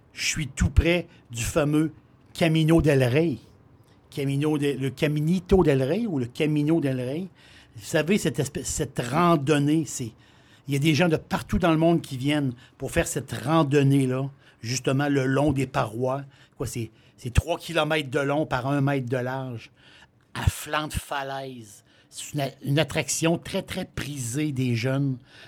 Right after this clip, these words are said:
des jeunes aventuriers. Et moi, je suis tout près ici. Je fais un peu de train.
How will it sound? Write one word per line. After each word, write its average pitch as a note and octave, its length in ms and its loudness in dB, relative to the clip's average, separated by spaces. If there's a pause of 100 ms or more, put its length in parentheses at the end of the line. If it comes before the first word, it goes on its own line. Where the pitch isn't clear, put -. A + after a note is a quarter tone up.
(120)
des B2+ 160 -4
jeunes C#3 320 -2
aventuriers. C3 800 -6 (600)
Et G2+ 180 -18 (300)
moi, B2 140 -4
je - 120 -2
suis - 160 -10
tout - 180 -12
près F#3+ 240 -2
ici. F3+ 340 -10 (1600)
Je - 140 -6
fais D3 100 2
un C#3 60 6
peu B2+ 180 6
de - 60 -8 (100)
train. D#3 280 -4